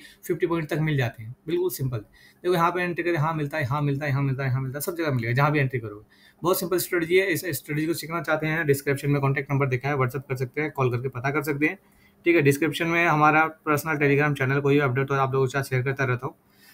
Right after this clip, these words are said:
हाँ, number को अगर आप सेव करना चाहो तो save कर लेना, उससे ये होगा, broadcast वगैरह हो, कुछ भी हो, group वगैरह मैं आपको ऐड कर लूँगा। कोई भी information होगा, आप लोगों के साथ share करता रहूँगा, अगर आप market में लंबे समय तक अगर आप, ठीक है,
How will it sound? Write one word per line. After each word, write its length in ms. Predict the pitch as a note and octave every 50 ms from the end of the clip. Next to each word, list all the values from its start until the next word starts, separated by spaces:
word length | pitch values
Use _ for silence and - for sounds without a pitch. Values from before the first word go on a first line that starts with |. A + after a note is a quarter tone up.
| _ _
हाँ, 200 | - E3+ F3 E3+ D#3+
number 260 | F3 F3+ F3+ G3 F#3+
को 80 | F#3+
अगर 120 | F#3+ F3+ E3+
आप 80 | F3 -
सेव 220 | - - F3 F3 -
करना 200 | F3+ D#3+ E3+ E3+
चाहो 160 | D#3+ E3 E3
तो 80 | E3+ E3+
save 200 | - - D#3+ D#3
कर 160 | D3+ - D3+
लेना, 260 | D3 D3 D3 D3 E3+ D#3+
उससे 180 | C3+ - D#3+
ये 80 | D#3 D3+
होगा, 240 | D3 C#3+ C#3 D3+ D3
broadcast 400 | C3+ C3 C#3 C3+ C#3+ D3 C3+ B2+
वगैरह 200 | C3+ C#3 C#3 C3+
हो, 180 | B2+ C#3 D3+ D3
कुछ 140 | - C3+
भी 100 | C3 C3+
हो, 140 | C3+ C3+ D3+ D3
group 240 | C3+ C3 C3+ B2+
वगैरह 200 | C3 B2+ C3+ C#3+
मैं 140 | C#3+ C#3+ C#3
आपको 220 | B2+ - - C#3 C3
ऐड 180 | B2 A#2+ A#2
कर 100 | - A2+
लूँगा। 280 | G#2+ G#2 G2+ G2+ G2+ - _ _ _ _ _ _ -
कोई 120 | D#3 D#3+
भी 100 | D#3+ E3+
information 460 | E3 E3 D3 D3+ D3+ D#3 C#3+ - D#3
होगा, 120 | D#3 D3+ C#3+
आप 100 | C#3 C#3
लोगों 200 | C#3 C3+ C3 C3+
के 60 | C3+
साथ 200 | C3 - C3+ C3+
share 240 | C3 - - B2 A#2+
करता 200 | B2 A#2+ A#2 B2+
रहूँगा, 200 | B2+ C#3+ D#3+ D#3
अगर 140 | C3+ C3 B2+
आप 100 | B2+ B2+ B2+
market 280 | A#2 A2+ - B2+ A#2+
में 120 | C3 D3+ D3+ - - - - - - - _ - -
लंबे 240 | C3 C#3+ D#3 F3
समय 220 | E3 - D#3 D3 D3
तक 220 | D3 D#3 - -
अगर 200 | C3+ B2 C3 C#3+
आप, 240 | - C3+ B2 A#2+ - _ _ _ -
ठीक 140 | D3 C3+
है, 120 | D#3+ D#3